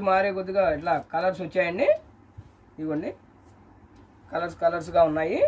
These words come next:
చాలా బాగున్నాయండి. టూ మీటర్స్ వచ్చేసి మీకు అరవై రూపాయలు మాత్రమేనండి.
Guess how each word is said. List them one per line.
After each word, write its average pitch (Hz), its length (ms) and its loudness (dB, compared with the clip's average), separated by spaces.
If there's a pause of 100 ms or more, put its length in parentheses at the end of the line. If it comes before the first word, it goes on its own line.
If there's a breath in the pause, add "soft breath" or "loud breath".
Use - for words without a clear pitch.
(760)
చాలా 170 280 2
బాగున్నాయండి. 175 520 0 (1600)
టూ 220 100 -2 (120)
మీటర్స్ 240 380 0
వచ్చేసి 226 300 -6 (100)
మీకు 208 180 -4 (140)
అరవై 202 200 2
రూపాయలు 208 300 2
మాత్రమేనండి. 196 580 -2